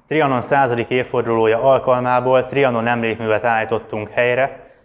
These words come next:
majd Trianon száz címmel videósorozatot indítottunk, majd rajz- és fotópályázatot hirdettünk,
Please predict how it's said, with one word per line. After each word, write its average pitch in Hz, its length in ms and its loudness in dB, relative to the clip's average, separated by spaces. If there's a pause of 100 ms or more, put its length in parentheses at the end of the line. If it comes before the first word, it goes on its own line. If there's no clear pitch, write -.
(140)
majd 120 360 0
Trianon 139 420 0
száz 127 380 -2
címmel 117 400 0
videósorozatot 110 760 0
indítottunk, 123 760 -4 (220)
majd 110 380 -2
rajz- 123 360 2
és 120 180 -4
fotópályázatot 120 840 -2
hirdettünk, 127 720 -2